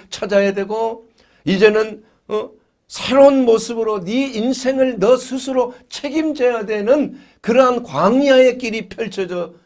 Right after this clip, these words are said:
있게 되는데 네가 낫기를 원하느냐? 여러분 잘 이해가 안 된다고 생각할지 모르지만 저도 그렇게 했어요.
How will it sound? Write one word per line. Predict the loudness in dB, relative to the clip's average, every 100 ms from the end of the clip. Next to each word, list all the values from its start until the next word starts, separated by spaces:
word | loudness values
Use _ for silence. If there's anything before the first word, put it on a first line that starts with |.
| _ _ _
있게 | -8 -4 -4
되는데 | -2 -2 -2 -4 -2 -2 -2 -6 -14 _ _ _ _ _ _ -8
네가 | -6 -6
낫기를 | -8 -12 -10 -6 -6
원하느냐? | -8 -14 -20 -20 -20 _ _ _ _ _ _ _ _ _ _ _ _ _ _ _ _ -4
여러분 | -2 -2 -4
잘 | -6 -6
이해가 | -2 -2 0 -2
안 | -2
된다고 | -6 -6 -8
생각할지 | -10 -10 -10 -10 -12
모르지만 | -12 -12 -12 -14
저도 | -12 -12 -10
그렇게 | -12 -14 -16
했어요. | -18